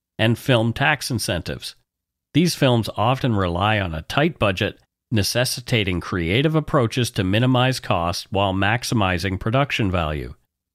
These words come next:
Private investors contribute in exchange for a share of potential profits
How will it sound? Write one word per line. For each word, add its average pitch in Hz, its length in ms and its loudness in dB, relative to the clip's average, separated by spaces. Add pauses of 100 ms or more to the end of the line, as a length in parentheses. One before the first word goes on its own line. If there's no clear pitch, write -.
(500)
Private 156 360 4
investors 120 640 2
contribute 110 680 0
in 110 120 2
exchange 117 520 0
for 110 220 -2
a 120 60 2
share 87 320 -2
of 101 120 -2
potential 95 460 -4
profits 131 680 -2